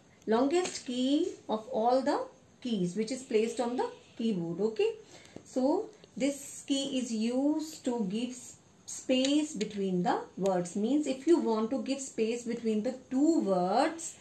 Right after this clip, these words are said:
okay, and numbers, you can do with the help of space bar key. Your next key is, that is shift key. Next key is shift key.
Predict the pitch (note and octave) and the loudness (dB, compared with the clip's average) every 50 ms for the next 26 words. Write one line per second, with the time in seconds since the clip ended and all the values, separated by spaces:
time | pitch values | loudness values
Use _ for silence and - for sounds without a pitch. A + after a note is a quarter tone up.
0 | - - - - G#3+ A3+ A3+ - F4 G#4 G#4+ - - - - - - - - A3+ | -20 -20 -12 -2 -2 -2 0 2 0 0 0 -2 -12 -20 -20 -20 -12 -4 -2 0
1 | A3+ A3+ A3+ G#3+ G3+ G3 F#3+ F#3 A3+ B3+ D4 D#4+ D#4+ - - - F#3+ G3+ G3 A3 | 2 2 2 2 2 0 0 2 4 4 4 2 0 -4 -12 -12 -8 -4 -2 -2
2 | A#3 A3+ - - B3+ B3 B3 B3+ B3 A3+ F3+ F3 G#3+ A3+ C4 C#4 C4+ A#3+ A3+ F#3 | -2 -2 2 4 4 4 4 2 0 0 0 0 0 0 0 0 0 0 -2 -2
3 | E3+ G3+ G#3 G3+ G3+ F3 F3 F#3+ - - G#3 G3 G#3 B3+ D#4+ G4+ G#4 - - - | 0 -2 -2 -2 -2 -2 -2 -4 -2 -2 0 2 2 2 2 0 -2 -6 -14 -20
4 | - - - - - - G#3+ G3 F#3+ G3 G#3+ A3 A#3+ A#3+ - - - F3 E3+ F3 | -18 -16 -14 -14 -2 0 2 4 4 4 2 2 -2 -6 -8 -6 -4 -2 0 2
5 | G#3+ D4+ G4+ A4 - - - - - - - - C4 G3+ - - - - - - | 2 2 0 0 -4 -10 -18 -20 -20 -12 -4 -2 -2 -2 -2 -6 -10 -18 -20 -20
6 | - - - - - - - - G3+ A#3+ A#3+ A#3 B3+ D#4 D#4+ - - - - E4 | -20 -20 -20 -20 -20 -16 -4 0 0 0 2 2 2 0 0 -2 -10 -2 0 4
7 | D4+ D4+ D4 C4 B3 C#4 G4 A4+ - - - - - - - - - - A3 G#3+ | 6 6 6 6 6 4 2 2 0 -6 -14 -20 -20 -20 -20 -14 -2 0 0 0
8 | G#3+ - D#4 A4 A#4 - - - - - _ _ - - - - F4 F4 F4 - | 2 2 0 0 0 -2 -10 -18 -20 -20 _ _ -10 -6 4 4 4 4 4 -2
9 | - - - - F#3 - - - - - - G#3+ A3 A3+ - - - - D4+ D#4+ | -12 -8 -6 -4 -4 -4 -6 -10 -12 -4 -2 -2 -2 -2 -4 -8 0 2 4 6
10 | F4 G#4+ A4+ - - - - - - - - - - - - - - - F4+ F4+ | 6 6 4 2 -4 -14 -20 -20 -20 -20 -20 -20 -20 -20 -10 -4 2 4 4 4
11 | F4+ F4+ - - - G4+ - | 4 0 -10 -4 -2 -2 -2